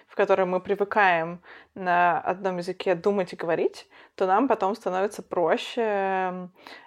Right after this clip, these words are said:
э, ну, уже не переключаться, а оставаться в этой, э,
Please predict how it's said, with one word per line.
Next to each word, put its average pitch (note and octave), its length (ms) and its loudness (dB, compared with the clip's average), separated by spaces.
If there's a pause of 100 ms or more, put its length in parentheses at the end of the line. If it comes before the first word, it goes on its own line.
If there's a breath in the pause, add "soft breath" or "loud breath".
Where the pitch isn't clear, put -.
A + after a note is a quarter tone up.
(140 loud breath)
э, D#3 1000 -6 (240)
ну, E3+ 280 -8 (380 loud breath)
уже F3+ 240 0
не F#3 120 -2
переключаться, F#3+ 840 0
а F#3 520 2 (120)
оставаться E3+ 560 -4
в - 20 -8
этой, D#3+ 480 -6 (320 loud breath)
э, - 720 -6